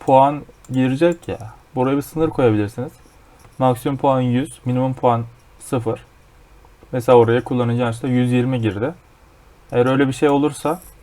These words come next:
işte, işte puan if dersiniz, işte puan buradan sıfırdan küçüktür ya se-, ya da, e, yüzden büyükse hatalı giriş yaptınız deyip, e, hat-, mesaj gönderebilirsiniz. Değilse bu işlemi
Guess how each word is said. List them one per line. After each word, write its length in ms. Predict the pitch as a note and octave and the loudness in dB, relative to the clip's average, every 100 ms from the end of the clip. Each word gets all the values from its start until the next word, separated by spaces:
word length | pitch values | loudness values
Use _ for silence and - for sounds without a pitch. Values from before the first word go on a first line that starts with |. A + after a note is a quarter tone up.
| - - - | -20 -20 -20
işte, 500 | B2+ - A#2+ G2+ F#2 - - - | -16 -2 2 2 0 -6 -20 -20
işte 140 | - - - | -20 -20 -4
puan 280 | C#3+ C3+ C#3 - - C#3+ | 2 2 2 -10 -12 -8
if 200 | C#3 A2+ | -2 4
dersiniz, 440 | A2+ - A2+ G2+ | 6 6 4 2
işte 140 | - | 0
puan 360 | G#2+ - B2 B2 | -2 0 0 0
buradan 240 | B2 A#2+ | -2 -4
sıfırdan 480 | A#2 A#2 A#2+ B2 A#2+ | -4 -8 -6 -2 -2
küçüktür 480 | A2+ - A#2 - G#2+ A#2+ | -6 -14 -16 -10 -10 -6
ya 120 | A2 | -6
se-, 400 | G#2 - A2+ G2+ - | -6 -6 -4 -4 -4
ya 180 | A2+ A2 | -2 2
da, 180 | G#2+ G#2 - - - _ _ _ _ _ - _ - | 0 -2 -10 -20 -20 _ _ _ _ _ -20 _ -10
e, 240 | A#2+ G#2+ A2 | -6 -2 0
yüzden 460 | C3 B2+ B2 A#2+ | 0 0 -2 0
büyükse 340 | C3 B2 - C#3 | 0 -2 -2 -4
hatalı 440 | C#3 B2+ C3 B2 | -2 0 0 0
giriş 340 | A#2 G#2+ G#2+ | 0 -2 -2
yaptınız 540 | A2 G#2 - G#2+ G2+ G#2 | -4 -4 -6 -6 -6 -2
deyip, 180 | B2 - - - _ _ _ - _ - _ _ _ - - _ A#2+ | -4 -4 -14 -20 _ _ _ -20 _ -20 _ _ _ -20 -20 _ -8
e, 40 | G#2+ G#2+ G#2 G#2 G2+ G2+ | -4 -2 -2 -4 -4 -6
hat-, 340 | A2 A#2+ A#2 - _ _ - - - | -4 -4 -6 -16 _ _ -20 -20 -12
mesaj 380 | A2+ A2+ B2+ A#2+ | -8 -2 0 0
gönderebilirsiniz. 840 | A#2 A2 G2 F#2 F2+ - D#3 D3+ | 0 0 -2 -2 -6 -8 -10 -4
Değilse 520 | D3 A2 F#2+ - D3+ E3 _ _ - D3 | 0 0 -2 -4 -4 -6 _ _ -8 -2
bu 100 | B2+ | -2
işlemi 520 | A2 - G#2+ C#3 | -2 -6 -6 -6